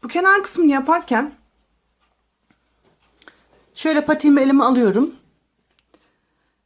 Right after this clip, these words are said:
Daha önceki burun kısmını yaparken içten alıyordum. Burada normal olarak yapıyorum. Bittiği ilmeğin son şurada bitiyor ya. Yanındaki ilmekten battım.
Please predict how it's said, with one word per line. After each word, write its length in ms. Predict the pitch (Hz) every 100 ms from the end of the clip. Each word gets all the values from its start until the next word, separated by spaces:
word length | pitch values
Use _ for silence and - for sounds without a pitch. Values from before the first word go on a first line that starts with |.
| _ _ _ _ -
Daha 320 | 302 403 381
önceki 500 | 349 330 349 392 403
burun 280 | 269 302 381
kısmını 380 | - - 277 202
yaparken 580 | 233 285 330 311 320 262
içten 340 | 294 - 320
alıyordum. 580 | 262 202 190 185 254 339
Burada 220 | 349 339
normal 360 | 349 359 339 320
olarak 500 | 254 208 214 208 - _ _ _
yapıyorum. 420 | 196 190 185 165 165 _ _ _ _ _ _ _ -
Bittiği 680 | 294 - - 339 359 415 403
ilmeğin 880 | 254 247 226 202 202 208 262 311 - _ _ _ _ _ _ _ _ _
son 460 | - - - 285 269
şurada 360 | 262 262 240 226
bitiyor 380 | 254 349 226
ya. 120 | 156 156 _ _ _ _ _ _
Yanındaki 440 | 247 247 240 -
ilmekten 540 | 240 220 202 - 254 226
battım. 380 | 196 196 175